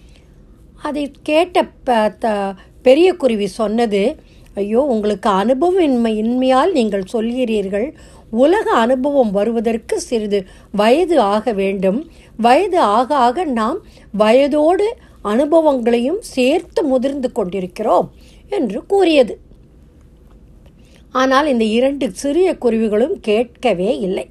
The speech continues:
இப்படியாக அந்த கொடி நாளொரு மேனியும் பொழுதொரு வண்ணமுமாக அழகாக பலமாக வளர்ந்து மரத்தின்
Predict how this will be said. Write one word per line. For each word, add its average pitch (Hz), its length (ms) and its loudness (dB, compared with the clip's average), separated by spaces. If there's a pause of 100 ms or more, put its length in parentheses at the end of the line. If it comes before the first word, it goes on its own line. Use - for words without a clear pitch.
(640)
இப்படியாக 226 760 0
அந்த 190 540 -2
கொடி 226 460 -2 (360)
நாளொரு 240 560 2
மேனியும் 208 500 -2
பொழுதொரு 277 520 2
வண்ணமுமாக 190 840 -4 (320)
அழகாக 240 580 0
பலமாக 269 800 0
வளர்ந்து 220 760 -2 (340)
மரத்தின் 247 640 -2